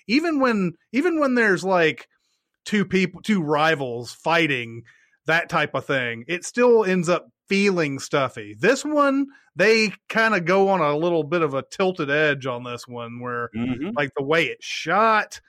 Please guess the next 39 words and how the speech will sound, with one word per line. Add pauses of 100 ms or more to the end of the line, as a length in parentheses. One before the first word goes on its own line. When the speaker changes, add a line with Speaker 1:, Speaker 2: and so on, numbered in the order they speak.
(220)
Speaker 1:
and
the
way,
the,
the
way
they
just
decide
to
put
in
some
sort
of,
like, (200)
anachronistic (200)
dancing
and, (300)
and, (140)
<laughs>
and
stuff
like
that,
just (200)
kinda
thrown
in
there,
like,
you
know,
"Fuck
you
for
expecting
something
that's